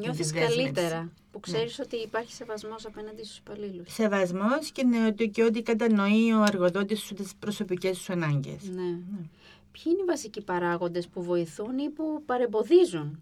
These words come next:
Speaker 2: τους εργαζόμενους να συνδυάσουν την επαγγελματική με την προσωπική τους ζωή;
Speaker 1: Οι βασικοί παράγοντες από πλευράς εργασίας είναι ο φόρτος. Ο
Speaker 2: Μμμ.
Speaker 1: φόρτος εργασίας είναι, ε, τα, μ,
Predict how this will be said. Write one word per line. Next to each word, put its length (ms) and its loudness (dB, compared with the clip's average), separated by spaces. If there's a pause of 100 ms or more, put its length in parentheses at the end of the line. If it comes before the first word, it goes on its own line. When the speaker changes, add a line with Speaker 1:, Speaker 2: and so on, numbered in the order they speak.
Speaker 2:
τους 160 -12
εργαζόμενους 600 -4
να 120 -4
συνδυάσουν 580 -4
την 140 -8
επαγγελματική 680 -8
με 100 -8
την 100 -14
προσωπική 540 -16
τους 160 -18
ζωή; 380 -14 (1120)
Speaker 1:
Οι 100 -4
βασικοί 340 -4
παράγοντες 540 2
από 160 -2
πλευράς 420 0
εργασίας 600 0
είναι 140 0
ο 60 2
φόρτος. 760 -4
Ο 60 -14
Speaker 2:
Μμμ. 60 -8
Speaker 1:
φόρτος 340 -2
εργασίας 720 -4
είναι, 260 0 (400)
ε, 280 -6 (100)
τα, 400 0
μ, 480 2